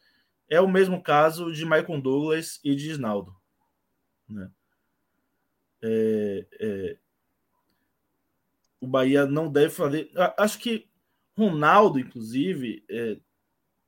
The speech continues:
teria mais chances de ficar do que Maicon Douglas e Isnaldo. Guto deu chances a Ronaldo, né? Guto gostou nos treinos e colocou. Mas Isnaldo e, e, e, e Maicon Douglas.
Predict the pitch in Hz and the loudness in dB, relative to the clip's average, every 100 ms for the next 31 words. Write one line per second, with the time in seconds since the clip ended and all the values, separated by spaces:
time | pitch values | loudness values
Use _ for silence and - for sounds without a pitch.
0 | _ _ - 165 165 175 233 233 180 180 | _ _ -6 0 2 4 4 4 0 0
1 | 196 160 156 143 139 151 160 170 160 170 | -2 -6 -6 -8 -2 0 0 -2 -2 -2
2 | - 151 131 143 156 165 - 170 170 147 | -4 -8 -4 -2 -4 -8 -6 -8 -6 -4
3 | 107 95 _ _ _ _ _ 135 160 220 | -4 -6 _ _ _ _ _ -4 -2 -2
4 | 160 - 226 - 175 196 214 139 117 113 | 6 6 6 -4 0 2 2 -2 -6 -6
5 | 104 92 - _ _ _ - 110 143 _ | -8 -8 -10 _ _ _ -16 -14 -14 _
6 | _ _ _ _ _ 131 127 151 175 165 | _ _ _ _ _ -10 -2 -2 0 0
7 | 147 - 190 196 185 - 160 190 208 190 | 0 2 6 6 6 -2 0 2 2 0
8 | 202 208 214 214 127 127 _ _ _ _ | -2 0 0 -2 -8 -8 _ _ _ _
9 | - 139 143 143 139 - - _ _ _ | -8 0 2 2 0 -6 -10 _ _ _
10 | _ - 147 139 147 165 208 190 180 147 | _ -8 -6 -4 2 4 4 2 0 0
11 | 139 135 131 127 120 113 107 _ - 147 | 0 -2 -2 -6 -6 -8 -10 _ -8 -4
12 | 143 143 127 123 135 156 170 170 - | -4 -4 -8 -4 -4 -4 -8 -12 -18